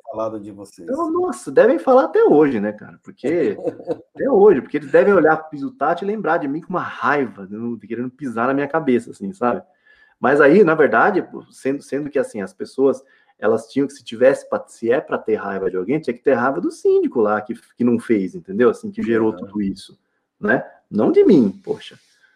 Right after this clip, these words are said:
Speaker 2: Né? Porque
Speaker 1: Bom.
Speaker 2: pra fazer isso, porque isso aconteceu, eu tive que, meu, desgastar demais, sabe? Assim, então isso foi muito difícil, assim, foi um processo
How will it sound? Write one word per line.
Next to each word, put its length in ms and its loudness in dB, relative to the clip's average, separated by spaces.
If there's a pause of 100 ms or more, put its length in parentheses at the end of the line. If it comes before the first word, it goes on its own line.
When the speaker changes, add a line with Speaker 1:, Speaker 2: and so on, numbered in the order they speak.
(280)
Speaker 2:
Né? 180 0
Porque 400 2
Speaker 1:
Bom. 80 -4
Speaker 2:
pra 180 2
fazer 440 0
isso, 280 0
porque 200 -6
isso 120 -4
aconteceu, 440 -4
eu 60 -2
tive 260 -10
que, 100 -12
meu, 180 4
desgastar 600 -2
demais, 560 -2
sabe? 180 -2
Assim, 140 -6
então 240 0
isso 220 -6
foi 160 -2
muito 360 -2
difícil, 460 -6
assim, 260 -14
foi 220 -4
um 220 -2
processo 680 2